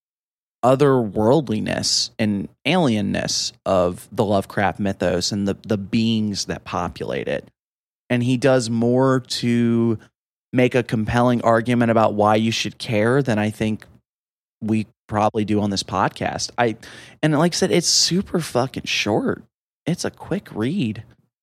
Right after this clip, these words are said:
but it's great stuff. He really cuts through a lot of the bullshit. And he even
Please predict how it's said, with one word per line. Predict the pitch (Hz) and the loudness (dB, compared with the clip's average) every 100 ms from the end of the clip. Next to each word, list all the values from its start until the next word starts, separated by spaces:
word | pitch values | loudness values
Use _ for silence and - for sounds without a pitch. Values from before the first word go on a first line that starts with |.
| - | -2
but | 120 - | 0 2
it's | 110 - - | 0 0 -6
great | - - 92 117 156 | -8 -8 -2 -2 -2
stuff. | - - 143 117 - | -2 0 2 2 -2
He | 104 | -8
really | 104 120 139 | -2 0 0
cuts | - - 123 - | -2 -2 -2 -2
through | 123 113 | -2 0
a | |
lot | 104 107 | 0 0
of | 104 | -2
the | 95 | -4
bullshit. | - 123 170 - 78 - _ _ - - - - | -2 -2 -2 -4 -6 -10 _ _ -20 -20 -20 -6
And | 147 139 | 0 0
he | 135 165 190 | 2 2 2
even | 180 156 135 120 113 104 104 | 2 2 2 4 2 0 -4